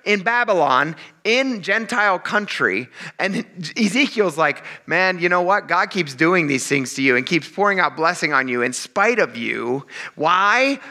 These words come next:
So that these Babylonians and the Egyptians and every other Gentile race can know that he's God too. And they're like, "Wait, what?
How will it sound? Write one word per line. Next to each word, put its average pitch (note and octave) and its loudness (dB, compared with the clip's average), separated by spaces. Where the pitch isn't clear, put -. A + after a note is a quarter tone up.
So A3 0
that G3 0
these G3 -2
Babylonians F#3+ 2
and E3+ 0
the E3 -2
Egyptians F3+ 0
and E3+ 0
every G3+ 0
other G3+ 2
Gentile C#3+ -2
race C3+ -2
can C#3+ -4
know D3 0
that C#3 -2
he's B2+ -2
God B2 0
too. D3+ 4
And A#2+ 2
they're C3+ 4
like, A#2 2
"Wait, B2 0
what? D3+ -2